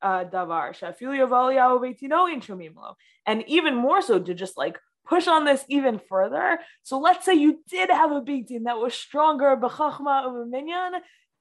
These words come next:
uh, those eighteen things, no one even, Afilu Yavo Eliyahu Ubeit Dino Ein Shomim Lo. Even Eliyahu the prophet and his Beit Din,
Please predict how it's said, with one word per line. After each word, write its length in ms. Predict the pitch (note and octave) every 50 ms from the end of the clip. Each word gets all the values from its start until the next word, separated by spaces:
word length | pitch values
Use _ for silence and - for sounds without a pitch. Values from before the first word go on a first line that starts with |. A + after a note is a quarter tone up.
| _ -
uh, 60 | - - B3
those 480 | A3 G3 A3 C4+ E4 F4 F4+ F#4 - - - -
eighteen 640 | C4+ C#4+ D#4+ E4 E4 D#4+ - D#4+ E4 D#4+ D#4+ D4 A#3+
things, 440 | C#4 D4 D#4 E4+ F4+ F#4+ F#4+ F#4 - _ _ _ _ _ _ _
no 320 | G#3+ A3+ C4 D4+ E4 F4 F4
one 380 | F4 F4 F4 F4 F4+ F4 F4 - - _
even, 680 | D4 E4+ F#4 F#4+ F#4 E4 D#4+ D4+ C#4+ C4+ B3+ A#3+ A3+ - -
Afilu 500 | - - _ - E4 F#4+ F#4+ F#4 E4+ D4+
Yavo 300 | D#4 E4 E4 D4+ E4+ E4
Eliyahu 720 | C4 B3+ B3+ A#3+ B3 C4+ D4 D4+ D4+ D4+ D#4 D#4 - A#3 G#3+
Ubeit 260 | A#3 B3+ C#4+ C4 -
Dino 440 | - A3+ A3+ A#3+ B3+ D4 E4+ F4+ F#4 -
Ein 160 | C4 C4+ C4
Shomim 340 | - - A3 F#3 F3+ D#3+ C#3+
Lo. 120 | C#3+ - - _
Even 260 | E4 F#4+ G4 G#4 F#4+
Eliyahu 520 | F#4 D#4 E4+ D#4+ D4 E4 F4+ F4+ F#4 F4+ D4+
the 100 | D4+ A#3
prophet 400 | C4+ D4 D#4+ E4+ E4+ F#4 F4+ -
and 180 | - A3+ G#3 G#3 -
his 260 | D4 F4+ F4+ F4+ C#4+ C#4 A#3 - -
Beit 300 | C4+ D#4+ F4+ G4+ G4+ G#4
Din, 260 | G#4+ A4+ A#4 A#4+